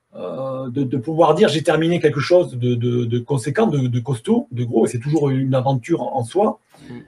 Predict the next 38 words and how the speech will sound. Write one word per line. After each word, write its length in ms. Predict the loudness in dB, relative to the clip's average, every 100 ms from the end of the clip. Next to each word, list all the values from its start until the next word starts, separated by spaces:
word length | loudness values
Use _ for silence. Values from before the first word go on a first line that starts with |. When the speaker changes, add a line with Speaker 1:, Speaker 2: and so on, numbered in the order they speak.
| -6
Speaker 1:
Mais, 340 | -4 -2 0 2
euh, 20 | 4 4 2
ça 300 | -2 0 2
devient 240 | 4 2
plus 180 | 2 2
la 60 | 2
notion 280 | 0 0
de 140 | 2 0
finir 480 | -2 -4 2 2 2
l'épreuve, 320 | 0 -2 0
tu 60 |
vois, 100 | -2
d'être 240 | -2 -4 -8
finisher 480 | -8 -8 -2 0 0 0
de 60 |
l'épreuve, 380 | -4 -4 -4 -6 -10 _ _
Speaker 2:
Mm. 60 | -20 -20 -20 -8
Speaker 1:
qui 100 | -6
fait 280 | 4 4 4
que, 120 | 4
euh, 580 | 6 6 6 4 2 0 -4 _ _
ça 120 | -10 -6
peut, 140 | -6 -6
ça 140 | -6 -4
peut 140 | -2
te 80 | -2
permettre, 460 | -2 2 2 0
toi, 280 | -2 4 4
d'aller 220 | 4 2
au-delà 360 | 2 2 4 4
de, 120 | 2
de 280 | -6 -6 -8
ce 80 | -8
que 100 | -10
tu 160 | -10
faisais 200 | -10 -6
jusqu'à 160 | -4 -2
présent 400 | 0 0 0